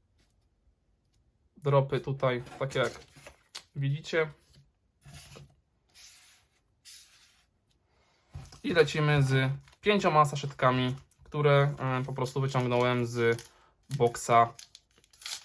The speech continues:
w Empiku. Może była dobra ręka i udało się, y, wyciągnąć. Jedna karta specjalna.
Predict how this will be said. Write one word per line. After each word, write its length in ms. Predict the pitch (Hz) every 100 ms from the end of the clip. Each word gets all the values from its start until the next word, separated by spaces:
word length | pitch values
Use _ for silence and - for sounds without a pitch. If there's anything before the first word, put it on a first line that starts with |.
| -
w 140 | -
Empiku. 420 | 143 135 143 120 98 - - - - - - - - - - _ - - - - - - - - 143
Może 240 | 135 147
była 360 | 139 135 135 139 - - - _ _ _ _ _
dobra 260 | 131 135 135
ręka 480 | 127 120 127 131 147 - _ _ _ _ _ _ _
i 140 | 139 139
udało 400 | 147 139 120 123
się, 320 | 139 117 117 139 _ _ _ _ _ _ _ _ _ _ _ _ -
y, 480 | 127 123 127 131 131
wyciągnąć. 720 | 147 147 170 143 - - -
Jedna 260 | 117 117
karta 360 | - - - - _ _ _ -
specjalna. 800 | - - - 143 135 127 120 120